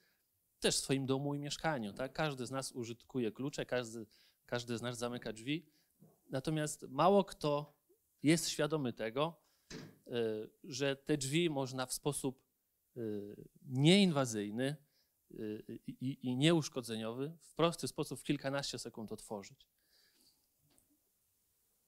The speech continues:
Na tym filmie tego nie zobaczymy, ale nie wiem, czy ktokolwiek z Państwa, y, kiedykolwiek wziął klucz, y,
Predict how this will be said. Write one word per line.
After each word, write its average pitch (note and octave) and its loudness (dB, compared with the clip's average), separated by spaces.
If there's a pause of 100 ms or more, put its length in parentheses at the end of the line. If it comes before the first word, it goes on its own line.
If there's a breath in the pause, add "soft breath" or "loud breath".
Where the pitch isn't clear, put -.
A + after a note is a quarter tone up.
(400)
Na C#3+ 0
tym D3+ 0
filmie D#3 0
tego C#3+ 0
nie C#3 -2
zobaczymy, B2+ 0
ale A2+ -4
nie B2+ -4
wiem, B2 -2
czy A#2+ -6
ktokolwiek E3+ 0
z - -4
Państwa, A#2+ 0 (720)
y, A2+ -6
kiedykolwiek C#3 2
wziął D3 -2
klucz, C#3+ 4
y, - -20